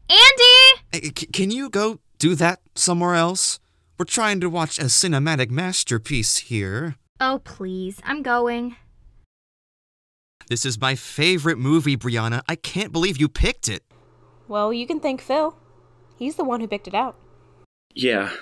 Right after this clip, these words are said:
Speaker 4: trying to make amends, you know. Thought it would be a good surprise.
Speaker 2: Thanks, Phil. Means a lot.
Speaker 4: No problem.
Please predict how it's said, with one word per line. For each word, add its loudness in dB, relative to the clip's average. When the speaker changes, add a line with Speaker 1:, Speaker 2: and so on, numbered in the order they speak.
Speaker 4:
trying 0
to 0
make 0
amends, 0
you 0
know. -2
Thought -2
it 2
would 2
be 2
a 2
good -2
surprise. -4
Speaker 2:
Thanks, -4
Phil. -4
Means -4
a -2
lot. -2
Speaker 4:
No -2
problem. -2